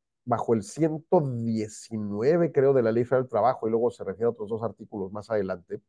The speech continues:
cuando una persona se retira de su empleo, se separa de su empleo,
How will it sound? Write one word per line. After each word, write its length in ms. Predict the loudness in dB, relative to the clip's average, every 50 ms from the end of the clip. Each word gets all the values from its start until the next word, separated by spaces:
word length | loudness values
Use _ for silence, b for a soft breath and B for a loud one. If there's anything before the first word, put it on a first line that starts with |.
| _ _ _ _ _ _ _ _ _ _ _ _
cuando 240 | 6 8 8 8
una 40 | 8
persona 280 | 6 8 8 8 8 8
se 160 | 8 8 8
retira 400 | 8 8 6 6 6 8 8 8
de 80 | 8 8
su 120 | 6 4
empleo, 240 | 4 6 6 4 4
se 100 | 4 4
separa 320 | 2 2 4 6 8 8
de 80 | 8 8
su 100 | 6 2
empleo, 500 | 0 0 2 4 6 6 6 4 2